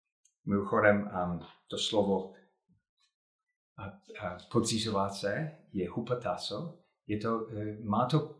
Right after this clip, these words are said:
podobný pohled, eh, jako ten, ten š-, eh, to slovo v, v češtině. Hupa znamená pod, taso znamená umístit se, takže podřídit. Takže já, eh, schválně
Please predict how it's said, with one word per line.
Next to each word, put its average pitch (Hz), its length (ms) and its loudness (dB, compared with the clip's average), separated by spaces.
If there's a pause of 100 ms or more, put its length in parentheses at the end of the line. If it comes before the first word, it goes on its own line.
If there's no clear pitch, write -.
podobný 147 440 6
pohled, 127 340 4 (400)
eh, 113 280 -4
jako 113 260 -2
ten, 110 280 -4
ten 107 140 -6
š-, - 360 -6
eh, 104 180 -6
to 110 160 -8
slovo 110 400 -2
v, - 180 -12
v - 120 -14
češtině. 104 760 -2 (320)
Hupa 127 280 8
znamená 110 480 4
pod, 113 340 2 (220)
taso 113 480 0
znamená 101 640 0 (200)
umístit 156 560 8
se, 104 360 -2 (380)
takže 113 280 2
podřídit. 120 800 4
Takže 123 320 2
já, 135 380 6
eh, 135 120 -8
schválně 143 1000 6